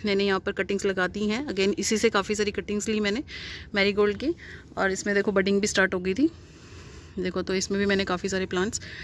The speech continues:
लगा दिए marigold के। अभी तो आने वाले दिनों में आपको marigolds ही marigold यहाँ पे नज़र आएंगे ज़्यादातर। हालांकि सर्दियों के और भी flowers हैं, but ये बहुत जल्दी अब तैयार हो रहे हैं। सर्दियों के बाकी flowers अभी as such कोई ready नहीं हैं,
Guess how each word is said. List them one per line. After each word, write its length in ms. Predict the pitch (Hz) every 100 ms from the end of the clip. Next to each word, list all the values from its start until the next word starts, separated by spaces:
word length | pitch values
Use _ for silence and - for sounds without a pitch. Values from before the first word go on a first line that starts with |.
| - - -
लगा 220 | 180 180
दिए 220 | 170 175
marigold 420 | 185 175 175 175
के। 80 | 170
अभी 260 | 175 190 185
तो 260 | - - -
आने 200 | 185 202
वाले 160 | 214
दिनों 160 | 214 214
में 80 | 220
आपको 180 | 208 214
marigolds 460 | 196 202 208 208
ही 60 | 226
marigold 340 | 196 202 202
यहाँ 100 | 190
पे 100 | 185
नज़र 280 | 202 185 190
आएंगे 180 | 170 180
ज़्यादातर। 440 | 180 175 165 175 - - - - -
हालांकि 280 | 185 190 233
सर्दियों 280 | 214 202 220
के 60 |
और 200 | 220 202
भी 120 | 202
flowers 340 | 226 220 208 208
हैं, 100 | 214
but 220 | 277 196 190
ये 160 | 190
बहुत 200 | 190 190
जल्दी 440 | 185 180 190 196 190 - -
अब 120 | 175
तैयार 260 | - 180 180
हो 100 | 180
रहे 140 | 175
हैं। 80 | 220 - - - - - - - - - - - - -
सर्दियों 280 | 220 214 233
के 80 | 254
बाकी 280 | 208 190
flowers 280 | 233 220 214
अभी 200 | 208 208
as 120 | 196
such 140 | 196 202
कोई 180 | 208 196
ready 260 | 185 180
नहीं 360 | 190 185 196 196
हैं, 160 | 190